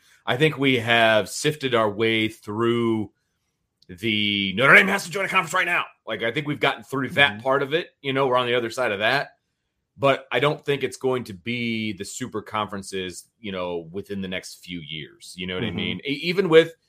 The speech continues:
Speaker 1: U C L A and U S C and all that, I think it's gonna take a little bit longer. And a lot of these teams that are not considered part of the super conferences at the moment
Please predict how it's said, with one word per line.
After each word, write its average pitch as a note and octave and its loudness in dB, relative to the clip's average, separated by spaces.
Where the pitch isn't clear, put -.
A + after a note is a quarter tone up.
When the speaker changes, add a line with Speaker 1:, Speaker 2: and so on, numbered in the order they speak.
Speaker 1:
U G#2+ -10
C - -2
L A#2 2
A A#2 4
and G#2 -4
U A2 0
S - -4
C F2+ -6
and F2+ -6
all E2+ -4
that, F2 -4
I - -20
think G3+ -8
it's G3 -8
gonna A#3+ -4
take F#3 0
a F#3+ 0
little F#3 0
bit E3 0
longer. D#3+ 0
And B2+ 4
a B2 0
lot C#3+ 6
of F#3 0
these D#3 -2
teams D#3+ -2
that B2+ 4
are A#2+ 4
not C3+ 2
considered C3 -4
part C#3+ 0
of A#2+ -4
the G#2+ -10
super B2+ -8
conferences B2+ -4
at G2+ -6
the G2+ -8
moment F#2+ -6